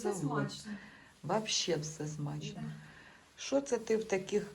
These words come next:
Speaker 1: башмачках? Там що, холодно?
Speaker 2: Там не холодно, а от в квартирі, де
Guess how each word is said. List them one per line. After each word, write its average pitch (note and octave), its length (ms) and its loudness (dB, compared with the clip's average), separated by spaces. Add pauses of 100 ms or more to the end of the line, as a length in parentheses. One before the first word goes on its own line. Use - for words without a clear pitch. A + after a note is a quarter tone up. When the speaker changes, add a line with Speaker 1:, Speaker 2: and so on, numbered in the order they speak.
(100)
Speaker 1:
башмачках? F#3+ 760 4
Там F3 220 0
що, F#3+ 160 -4
холодно? F#3 580 2 (520)
Speaker 2:
Там C#4 180 4
не C#4+ 100 2
холодно, A#3 600 0
а A3 80 -2
от A3+ 160 -6
в - 80 -18
квартирі, B3 720 -2
де G3+ 380 -4